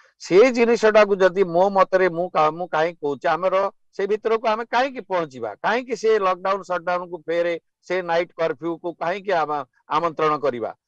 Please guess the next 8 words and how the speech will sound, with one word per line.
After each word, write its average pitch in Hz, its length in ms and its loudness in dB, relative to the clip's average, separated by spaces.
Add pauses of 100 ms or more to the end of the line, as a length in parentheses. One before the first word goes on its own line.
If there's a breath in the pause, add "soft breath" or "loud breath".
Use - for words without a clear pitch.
(160)
ମୋର 156 240 0
କହିବାର 180 520 2
ହଉଛି 180 340 -2
ଭ-, 131 200 -6
ଭ୍ୟାକ୍ସିନେସନ 180 640 -4
ଯେତେ 185 280 -4
ଜଲଦି 175 300 0
ପାରିବାର 165 440 0